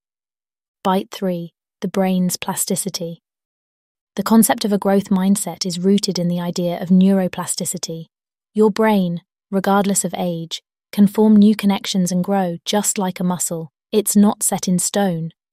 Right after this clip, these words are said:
so every time you learn something new or embrace a challenge, you're essentially doing a workout for your brain. How cool is that? Bite four, the power of yet. One simple word can shift your mindset, yet.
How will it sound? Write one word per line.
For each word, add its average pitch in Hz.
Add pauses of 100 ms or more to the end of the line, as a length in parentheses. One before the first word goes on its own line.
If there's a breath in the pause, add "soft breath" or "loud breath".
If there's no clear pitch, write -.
(160)
so -
every 202
time 208
you 196
learn 190
something 180
new 180
or 170
embrace 175
a 180
challenge, 170 (300)
you're 196
essentially 202
doing 180
a 170
workout 180
for -
your 170
brain. 165 (840)
How 220
cool 220
is 202
that? - (1700)
Bite 202
four, 180 (320)
the 185
power 185
of 175
yet. 170 (500)
One 196
simple 208
word 185
can 185
shift -
your 185
mindset, 180 (340)
yet. 185